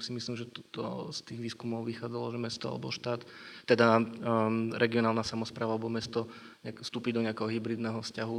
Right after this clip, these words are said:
s tými centrami, ukotví ich a napríklad presne ako aj v tvojom výskume, teda v Matfabriken alebo v ufa v Berlíne proste platia nejakých tých ľudí, dostávajú nejakú formu inštitucionálnej podpory. Mne teraz prišiel kolega, sa podarilo, neviem ani ako,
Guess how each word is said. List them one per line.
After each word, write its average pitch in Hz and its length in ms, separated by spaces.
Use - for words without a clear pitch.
s - 80
tými 113 240
centrami, 113 480
ukotví 117 640
ich - 20
a 113 160
napríklad 113 380
presne 113 320
ako 117 160
aj 113 100
v 113 60
tvojom 113 240
výskume, 113 400
teda 110 400
v 110 80
Matfabriken 113 680
alebo 110 460
v 110 160
ufa 113 400
v 113 80
Berlíne 113 400
proste 117 320
platia 110 400
nejakých 110 400
tých - 180
ľudí, 113 220
dostávajú 110 480
nejakú 107 240
formu 110 320
inštitucionálnej 110 720
podpory. - 400
Mne 117 160
teraz 113 240
prišiel 113 480
kolega, 110 560
sa 110 160
podarilo, 110 800
neviem 113 240
ani 110 240
ako, 113 400